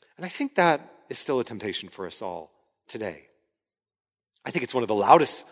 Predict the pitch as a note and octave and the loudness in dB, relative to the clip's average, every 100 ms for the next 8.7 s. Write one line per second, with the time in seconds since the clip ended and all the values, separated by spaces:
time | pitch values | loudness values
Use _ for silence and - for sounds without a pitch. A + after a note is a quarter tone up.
0 | - A2 G#2 - G2 - A#2+ G#2+ G2 - | -10 -4 -2 -4 -8 -4 -2 -2 -4 -4
1 | B2 G#2+ _ - G#2 F2+ - G2 D#2+ D#2+ | -4 -6 _ -8 -6 -8 -8 -10 -12 -20
2 | - - _ _ _ _ _ _ - E3 | -20 -20 _ _ _ _ _ _ 0 0
3 | - C3+ C3+ - - B2 F2+ - - _ | 2 2 2 0 0 0 0 -6 -20 _
4 | _ G#2+ E3 E3+ B2 A#2 B2+ - - G#2 | _ 0 2 2 -2 -2 -2 -2 0 0
5 | F2 - - _ _ _ _ _ _ _ | 0 -10 -20 _ _ _ _ _ _ _
6 | _ C3+ C3+ C3+ D3 G#3 D#3+ D#3+ G3 C#3 | _ -10 -8 0 2 6 8 12 12 12
7 | E3+ A3 F#3 D3+ - G3+ - E3 D#3+ - | 12 12 12 10 8 8 8 4 2 0
8 | - F#3 F3+ F#3 - D#3+ C#3 | 4 10 10 10 6 8 8